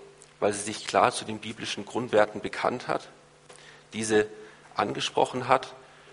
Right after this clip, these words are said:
und dazu gestanden ist. Etwa um den anderen ihren Spaß zu verderben?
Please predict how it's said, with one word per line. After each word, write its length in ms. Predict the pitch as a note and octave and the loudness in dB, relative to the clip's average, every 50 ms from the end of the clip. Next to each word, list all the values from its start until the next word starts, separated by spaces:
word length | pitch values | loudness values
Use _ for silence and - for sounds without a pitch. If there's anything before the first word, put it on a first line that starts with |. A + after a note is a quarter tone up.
| - - - - - | -20 -20 -20 -14 -6
und 80 | - G2+ | 2 2
dazu 260 | G#2+ A2 - - A2 | 2 2 2 -2 -4
gestanden 520 | - - - - A2 B2 C#3+ C3 - G2+ F#2 | -4 -4 0 4 4 4 4 2 -2 -4 -4
ist. 300 | D#2 C#2 - - - - - - - - - - - - - - - - - - _ _ _ _ _ _ _ _ _ _ _ - - _ _ _ - _ _ _ _ _ _ _ _ _ _ - - | -4 -4 -4 -6 -8 -10 -14 -20 -20 -20 -20 -20 -20 -20 -20 -20 -20 -20 -20 -20 _ _ _ _ _ _ _ _ _ _ _ -20 -20 _ _ _ -20 _ _ _ _ _ _ _ _ _ _ -16 -12
Etwa 280 | - G#2 - - G#2 | -10 -10 -6 -4 -4
um 120 | F#2+ F#2 F2+ | -4 -2 -2
den 160 | G2+ G2 F#2 | -2 -2 0
anderen 520 | - - F#2+ G2+ G2 G2+ G2+ G#2 G#2 G2+ F2 | 0 -2 0 0 -2 -2 -2 -4 -6 -6 -6
ihren 180 | F#2+ G2+ G2+ | -6 -4 -4
Spaß 360 | G2 - - - - A#2+ - - | -4 2 2 2 2 2 -2 -6
zu 100 | - A#2 | -8 -4
verderben? 500 | - C3 - - - - B2+ C3 C3+ | -4 -2 2 2 2 2 2 -2 -6